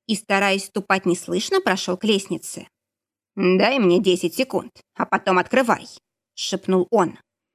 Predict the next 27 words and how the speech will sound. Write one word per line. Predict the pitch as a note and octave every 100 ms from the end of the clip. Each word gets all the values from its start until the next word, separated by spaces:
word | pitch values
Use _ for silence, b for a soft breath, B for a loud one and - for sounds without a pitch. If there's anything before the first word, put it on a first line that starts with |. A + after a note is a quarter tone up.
| _ -
Лиза | F#3+ G3+ F3
кивнула. | F3 G3+ B3+ G3 D3 - _ _ b _
Андрей | C#4 D#4 F#4+
побежал | F#4+ F3+ F#3 - F3+
по | F#3
лестнице | F#3 F3 F3+ - B3
вверх. | A#3 - - - _ _ _
Лиза | F#3+ G3 G3
подошла | G3 F#3+ - - F#3
к |
двери | E3 F3+ G3+ F4
и | E4
заглянула | G3+ F#3+ F#3+ F3 E3+
в |
глазок. | E3 F#3 A3 - - _ _ _ b b
На | A#3+
пороге | B3+ E4+ G4 C#4
стояли | - F3+ F3 E3+ C4
несколько | F4 A#3 - F#3 D3+
мужчин. | G3 - - E3+ - _ _ _
Двое | - C#3 G3+ F#4
из | F4 A#3
них | F#3+ F#3
были | F#3 G3
в | F3+
полицейской | - F#3 F3+ - E3 -
форме. | G#3 A#3+ E3+ D#3 -